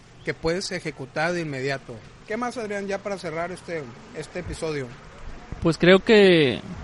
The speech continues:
Speaker 2: que de mi parte sería todo. Nada más recordar, ¿no? Lo que vimos es apli-, bueno, si quieren, ¿verdad?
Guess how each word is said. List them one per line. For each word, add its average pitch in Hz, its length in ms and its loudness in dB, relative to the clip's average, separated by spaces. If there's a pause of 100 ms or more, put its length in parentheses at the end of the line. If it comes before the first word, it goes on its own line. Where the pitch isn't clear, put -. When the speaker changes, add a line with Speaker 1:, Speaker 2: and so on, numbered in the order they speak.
(360)
Speaker 2:
que 143 440 6
de 160 120 10
mi 170 100 8
parte 185 280 8
sería 180 200 6
todo. 240 300 8
Nada 196 180 8
más 185 540 6
recordar, 156 580 6
¿no? 175 220 8
Lo 185 100 8
que 165 80 4
vimos 165 420 2
es 160 300 0 (520)
apli-, 165 260 0 (180)
bueno, 180 300 8
si 160 160 0
quieren, 180 340 8
¿verdad? 160 340 6